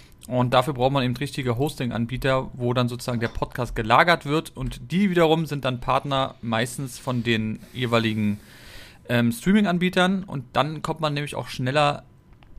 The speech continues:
also es wird schneller online gestellt, sagen wir es mal so. Weil sonst dauert es manchmal bis zum Tag, bis sozusagen der Streaming-Anbieter das kontrolliert, ob das denn okay ist, was wir da hochladen. Ähm, aber wenn du das alles über einen Partner machst, der dort sozusagen Exclusive-Partner ist,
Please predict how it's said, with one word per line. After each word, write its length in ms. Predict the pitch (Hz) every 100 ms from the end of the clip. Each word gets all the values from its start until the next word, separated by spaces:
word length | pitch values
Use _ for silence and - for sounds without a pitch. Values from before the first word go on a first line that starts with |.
| -
also 220 | 139 120 123
es 140 | 120
wird 180 | 156 -
schneller 260 | 147 143
online 220 | 135 139 107
gestellt, 300 | - 107 101
sagen 140 | 117
wir 40 | 123
es 60 |
mal 100 | 123
so. 200 | 110 107
Weil 100 | 104
sonst 300 | 107 165 -
dauert 220 | 143 147 143
es 200 | 127 - - - -
manchmal 400 | 123 156 156 127
bis 200 | 160 -
zum 180 | 131
Tag, 280 | 117 165 - -
bis 120 | 151 -
sozusagen 540 | 143 139 131 135 131
der 300 | 127 120 120 - -
Streaming-Anbieter 720 | - 170 175 135 135 143 131
das 320 | 123 123 - -
kontrolliert, 600 | - 127 - 123 208 220 - - - - - -
ob 140 | 147
das 160 | 175 -
denn 120 | 151
okay 280 | 139 - 233
ist, 140 | 160
was 140 | 117 -
wir 60 |
da 100 | 113
hochladen. 540 | 120 139 143 151 220 233 - - - - -
Ähm, 460 | 135 147 151 160 - - -
aber 340 | 156 175 160
wenn 320 | 156 160 147
du 140 | 143 151
das 280 | 151 -
alles 240 | - 151 147
über 180 | 147 127
einen 180 | 135
Partner 340 | - 143 160 160
machst, 320 | 147 147 -
der 160 | 139 131
dort 380 | 127 139 160
sozusagen 440 | 151 135 139 135 117
Exclusive-Partner 920 | 123 - 190 185 190 - 175 175 165
ist, 300 | 143 165 -